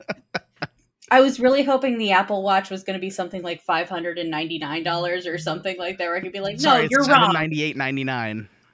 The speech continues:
Speaker 1: Right.
Speaker 2: Yeah. Um, but we're gonna ask you a movies question now. So in movies, Phil Vischer, in a monumental light bulb moment,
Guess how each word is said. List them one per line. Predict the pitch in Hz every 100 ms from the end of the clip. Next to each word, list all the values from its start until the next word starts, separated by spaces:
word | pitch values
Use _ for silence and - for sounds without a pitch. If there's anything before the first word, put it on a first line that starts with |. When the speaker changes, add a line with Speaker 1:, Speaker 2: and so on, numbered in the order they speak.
| -
Speaker 1:
Right. | 151 143 139
Speaker 2:
Yeah. | - _ _ _ _ _ _ _ _ -
Um, | 190 190 185 170 _ -
but | 233 - - _ _ _
we're | - 254
gonna | 294 233
ask | 233
you | 240 180
a |
movies | 185 202 156 -
question | 156 147 131 -
now. | - - - _ _ _ _ _ _ _
So | 185 -
in | 175 175
movies, | 185 202 156 - - - _ _ _ _
Phil | - 277 320 214
Vischer, | 233 - 156 147
in | - 175
a | 165
monumental | 156 220 240 247 254 220
light | 196 233 180
bulb | 160 151
moment, | 151 143 180 -